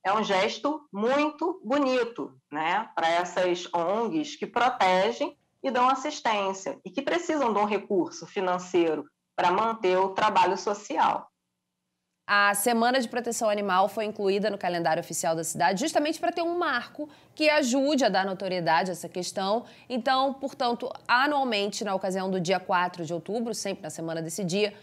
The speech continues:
Speaker 2: teremos essa mobilização. Outra iniciativa que é importante?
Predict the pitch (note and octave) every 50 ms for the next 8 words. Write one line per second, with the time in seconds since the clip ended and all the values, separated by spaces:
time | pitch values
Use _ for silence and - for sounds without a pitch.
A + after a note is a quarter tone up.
0 | - - _ - C4 B3+ A#3 A3+ A3+ A#3 A3 A#3 A3+ A3+ - - A#3+ A3+ A3 A3
1 | A3+ B3 C#4 C4+ A3 A#3+ B3 A3+ A#3+ A3+ A#3 - G3+ - - G3+ D#3+ C3 B2 B2+
2 | - - _ _ _ _ - A#3+ B3+ B3 B3 G#3 A3+ A3 G#3+ G#3 - G#3 G3+ G#3
3 | - A3+ G3 G3+ F#3+ G3 F#3 F3 G3 F#3+ - A#3 A#3 A#3+ B3+ B3 - -